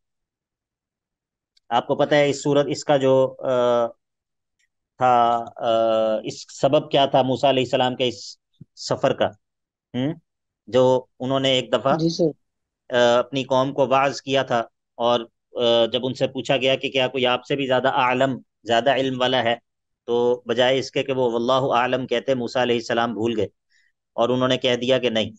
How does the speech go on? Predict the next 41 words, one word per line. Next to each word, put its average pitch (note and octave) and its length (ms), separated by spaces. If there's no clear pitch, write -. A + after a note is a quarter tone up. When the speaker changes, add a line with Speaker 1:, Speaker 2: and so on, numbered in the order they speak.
Speaker 1:
मेरे A#2 180
से A#2+ 120
ज्यादा A2+ 240
कोई A#2 240
इल्म A2+ 160
वाला A2 200
नहीं G#2 200
है। F#2 80
तो A#2 60
फिर B2+ 120
अल्लाह B2 200
ताला B2 300
ने B2+ 100
उनको B2 380
ये B2+ 160
सफर C#3 320
जो B2+ 120
है A#2 80
वो A#2 140
करवाया। G2+ 440
तो D3+ 440
ब-, C3+ 280
बावजूद D#3 500
इसके E3+ 360
कि E3+ 100
वो D3+ 180
नबी C#3 280
थे, D#3 180
अल्लाह C3+ 180
ताला C#3+ 300
की D3+ 120
तरफ C#3+ 300
उन्होंने, C#3 320
अ, B2 60
इल्म D3+ 260
की D#3 120
निस्बत C#3 380
नहीं C#3+ 160
की, C#3 180
तो, C#3+ 300
अ, C3 80